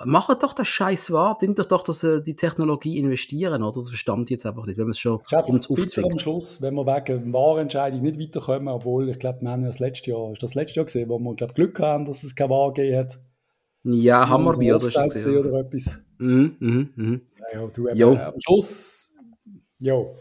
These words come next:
Speaker 2: einmal das Vorteil, einmal Nachteil, aber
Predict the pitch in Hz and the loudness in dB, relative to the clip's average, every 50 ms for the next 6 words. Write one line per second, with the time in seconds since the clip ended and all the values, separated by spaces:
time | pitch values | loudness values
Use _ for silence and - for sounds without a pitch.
0 | - - 139 139 151 151 147 143 127 - - 139 147 151 156 156 147 139 135 135 | -10 -4 -2 0 0 0 0 -2 -4 -2 0 4 4 4 4 4 4 4 4 4
1 | 139 135 135 131 127 127 131 139 131 - - 135 123 127 127 127 120 120 120 120 | 2 0 0 -2 0 0 0 -2 -4 -6 -4 -4 -2 0 0 0 -2 -2 -2 -2
2 | 127 123 117 110 - | -2 -4 -4 -4 -6